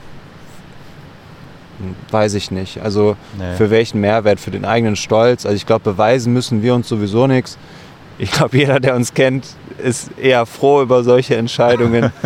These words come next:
Speaker 2: <laughs>
Speaker 1: die wir treffen, äh, weil wir sonst da auch anders gepolt sind. Aber das ist auch, glaub ich, ein Prozess, Sandro. Also um da vielleicht mal ein bisschen tiefer in die Frage reinzugehen, so sportlicher Ehrgeiz, der ist vielleicht im Wettkampf angebracht,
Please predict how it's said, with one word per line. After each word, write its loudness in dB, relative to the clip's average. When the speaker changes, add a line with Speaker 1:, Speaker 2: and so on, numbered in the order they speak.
Speaker 2:
<laughs> -10
Speaker 1:
die 2
wir 4
treffen, 0
äh, 2
weil 2
wir 4
sonst -2
da 0
auch 0
anders -2
gepolt 0
sind. -2
Aber 2
das 0
ist -2
auch, -2
glaub 0
ich, -2
ein -4
Prozess, -2
Sandro. -2
Also 0
um -2
da 2
vielleicht 0
mal 0
ein 0
bisschen -2
tiefer 0
in -2
die 0
Frage 0
reinzugehen, -2
so 2
sportlicher 0
Ehrgeiz, 2
der 2
ist -4
vielleicht 2
im -4
Wettkampf -2
angebracht, -2